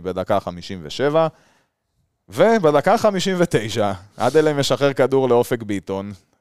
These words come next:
אה, אופק ביטון לא סופר לא את רוי נאווי ולא את דרור ניר, חולף על פני רם לוי, בדרך לשער, נותן פס רוחב,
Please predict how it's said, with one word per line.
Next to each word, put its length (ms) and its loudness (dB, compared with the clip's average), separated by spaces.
אה, 140 -4
אופק 240 -2
ביטון 280 0
לא 80 0
סופר 360 0
לא 160 2
את 100 -2
רוי 180 2
נאווי 420 2
ולא 260 0
את 60 0
דרור 260 2
ניר, 300 -6
חולף 500 -4
על 100 -2
פני 240 -6
רם 180 -4
לוי, 480 0
בדרך 600 0
לשער, 520 0
נותן 320 -4
פס 200 -2
רוחב, 460 2